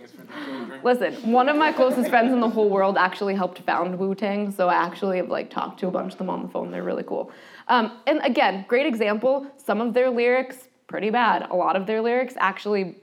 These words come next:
Speaker 2: pretty spiritual and pretty wild, actually, for the time. Um, but this isn't about rap, although this particular story is. So I believe it was Ghostface Killah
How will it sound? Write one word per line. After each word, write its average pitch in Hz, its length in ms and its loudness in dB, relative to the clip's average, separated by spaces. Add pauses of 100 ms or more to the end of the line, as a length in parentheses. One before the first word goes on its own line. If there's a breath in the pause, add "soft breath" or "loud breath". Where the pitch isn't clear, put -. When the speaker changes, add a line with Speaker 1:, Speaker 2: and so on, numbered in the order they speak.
(320)
Speaker 2:
pretty 196 300 0
spiritual 175 600 -2
and 160 220 -8
pretty 170 180 -2
wild, 160 400 -2
actually, - 360 -6
for - 120 -10
the - 80 -12
time. - 240 -12 (540 loud breath)
Um, 233 320 2 (240)
but 202 100 -4
this 190 120 -2
isn't 185 160 -2
about 247 220 2
rap, 175 320 2 (540 loud breath)
although 196 220 4
this 214 280 0
particular 214 460 -2
story 165 320 -2
is. 160 160 -6
So 220 340 0
I 214 80 2
believe 214 300 0
it 214 60 0
was 247 180 0
Ghostface 202 540 -2
Killah 180 480 -2